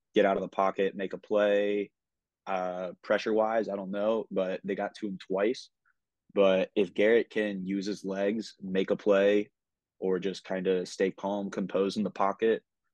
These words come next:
find the open guy, um, hopefully we can just ride that out and see how that goes from there. Uh, interceptions, I mean, if it comes down to where it looks like an arm punt from Garrett, the,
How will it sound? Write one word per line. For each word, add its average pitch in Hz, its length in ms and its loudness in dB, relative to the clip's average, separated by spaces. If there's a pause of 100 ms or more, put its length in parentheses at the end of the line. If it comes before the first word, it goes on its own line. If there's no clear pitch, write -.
(260)
find 95 200 -2
the 95 120 0
open 95 300 -4
guy, 95 500 -4 (380)
um, 92 520 -4 (420)
hopefully 101 300 2
we 98 120 4
can 98 180 -4
just - 360 -4 (520)
ride 95 320 0
that 95 200 0
out 101 380 2
and 92 360 -8 (180)
see 101 100 2
how 95 140 0
that 98 160 0
goes 95 220 -2
from 92 140 -8
there. 95 460 0
Uh, 80 300 -10 (760)
interceptions, 110 800 -2
I 98 100 0
mean, 95 440 -2
if 101 140 0
it 104 140 0
comes 113 260 -2
down 110 300 0 (100)
to 104 260 0
where 95 140 -2
it - 100 -6
looks 101 160 -8
like 98 140 -4
an 98 160 -10
arm 95 240 -4
punt 101 260 -4
from 101 200 -4
Garrett, 104 400 4 (640)
the, 90 440 -4